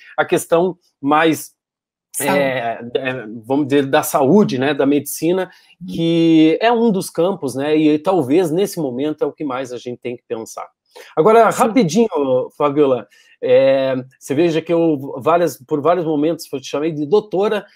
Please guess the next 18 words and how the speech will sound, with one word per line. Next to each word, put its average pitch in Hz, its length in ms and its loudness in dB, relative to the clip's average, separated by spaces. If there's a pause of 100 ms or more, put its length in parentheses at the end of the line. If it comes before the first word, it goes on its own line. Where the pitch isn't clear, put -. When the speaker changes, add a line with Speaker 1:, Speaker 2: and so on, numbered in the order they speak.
(160)
Speaker 1:
mas 160 160 -2
agora 180 280 2
eu 180 60 -2
vou 160 140 -6
chamar 156 240 -4
de 156 100 -4
Fabiola, 180 720 -6 (280)
porque 196 260 2
Speaker 2:
Ótimo. 175 120 6
Speaker 1:
ela 165 200 6
é 165 40 6
atleta, 160 680 4 (380)
e 180 140 -6
eu 202 140 0
queria 208 340 0
saber 185 640 2 (280)
como, 180 720 4 (200)
assim, 160 520 -4